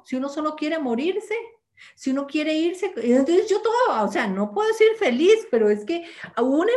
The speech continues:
empatía tan grande donde yo sabía, te-, tenía madres sintiendo lo mismo que yo estaba sintiendo. Entonces yo, o sea, me acuerdo que lloraba y lloraba y lloraba y no quería que nadie me interrumpiera y yo seguía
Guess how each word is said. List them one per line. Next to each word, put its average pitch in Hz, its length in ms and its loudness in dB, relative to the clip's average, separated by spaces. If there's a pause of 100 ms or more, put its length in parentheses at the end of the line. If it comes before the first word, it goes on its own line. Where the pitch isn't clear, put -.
(120)
empatía 254 600 -2
tan 202 300 2
grande 277 440 0
donde 220 320 0
yo 220 160 -2
sabía, 302 420 -4 (300)
te-, 240 240 2
tenía 254 440 2 (120)
madres 330 500 0
sintiendo 240 480 -2
lo 381 120 -4
mismo 302 360 -2
que 311 120 -4
yo 220 100 -4
estaba 311 340 -4
sintiendo. 277 1040 -6 (540)
Entonces 254 420 0
yo, 302 180 -4 (380)
o 240 100 2
sea, 370 360 -4 (200)
me 240 120 2
acuerdo 262 560 -2
que 359 280 -2
lloraba 339 260 -4 (220)
y - 100 -6
lloraba 339 300 -4
y 254 80 -6
lloraba 262 380 -4
y 285 80 -4
no 269 200 -4
quería 320 220 -6
que 330 100 -10
nadie 320 180 -8
me 349 80 -10
interrumpiera 262 640 -4
y 269 80 -6
yo 269 140 -8
seguía 311 460 -6